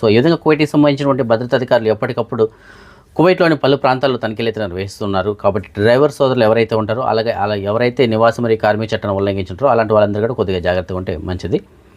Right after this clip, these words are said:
ఇవాళ యాషికా నరబల అనేటువంటి అమ్మాయి మొదటి సంవత్సరం పుట్టినరోజు జరుపుకోవడం జరుగుతోంది.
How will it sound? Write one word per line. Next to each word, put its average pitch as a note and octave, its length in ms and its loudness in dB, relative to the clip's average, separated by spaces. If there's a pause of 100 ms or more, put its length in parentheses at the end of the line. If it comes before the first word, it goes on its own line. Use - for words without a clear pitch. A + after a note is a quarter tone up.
(520)
ఇవాళ D#3 360 4 (200)
యాషికా G3 640 2
నరబల B2+ 460 2 (140)
అనేటువంటి A#2+ 440 0
అమ్మాయి A2 320 -2 (100)
మొదటి A#2+ 320 -2
సంవత్సరం A2+ 340 -2
పుట్టినరోజు G#2+ 420 -2
జరుపుకోవడం G2 300 -2
జరుగుతోంది. G#2 500 2